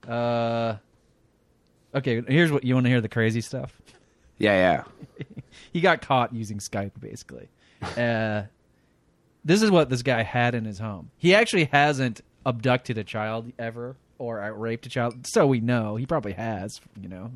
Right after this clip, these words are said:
Speaker 1: Jesus Christ.
Speaker 2: I mean, I don't think you make, uh, that, that many complicated plans like that. I don't think you could be that thorough if you haven't already attempted it.
Speaker 1: This guy lives in Worcester, Mass, which is, it's sort of in the center of the state. It's, like,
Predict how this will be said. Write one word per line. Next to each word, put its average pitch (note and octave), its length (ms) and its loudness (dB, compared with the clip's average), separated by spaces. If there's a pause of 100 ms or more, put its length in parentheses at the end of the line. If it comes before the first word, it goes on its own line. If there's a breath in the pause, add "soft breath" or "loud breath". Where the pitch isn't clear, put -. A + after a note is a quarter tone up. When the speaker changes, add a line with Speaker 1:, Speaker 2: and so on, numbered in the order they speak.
Speaker 1:
Jesus - 320 -14
Christ. - 540 -14
Speaker 2:
I D#3+ 40 0
mean, - 100 0
I F#3 60 4
don't G3 160 4
think - 180 2
you F3+ 100 4
make, C#3 380 4
uh, E2+ 380 4
that, G2 640 -4
that A2+ 140 4
many B2+ 180 6
complicated G#2+ 680 -2
plans F#2 440 2
like D2 120 -4
that. F#2 160 2 (200)
I B2+ 80 6
don't D#3+ 160 4
think D#3 160 2
you D3 60 -4
could C3 120 0
be B2+ 120 6
that A2 200 4
thorough E2 500 4
if D#2+ 180 -4
you F#2 100 4
haven't F2+ 240 2
already D#2 260 2
attempted D2 460 -4
it. - 160 -10 (600 soft breath)
Speaker 1:
This E3+ 200 -2
guy F#3 340 4
lives C#3+ 260 0
in B2 180 -2
Worcester, A#2+ 440 -4
Mass, G2 440 -8
which B2 160 -12
is, C3 180 -10
it's D3 180 -12
sort F#3 160 -4
of C#3 100 -8
in C3 80 -6
the G#2+ 80 -6
center B2+ 380 -4
of B2+ 80 -4
the B2 100 -6
state. B2 400 2
It's, A2+ 140 -4
like, A#2 240 0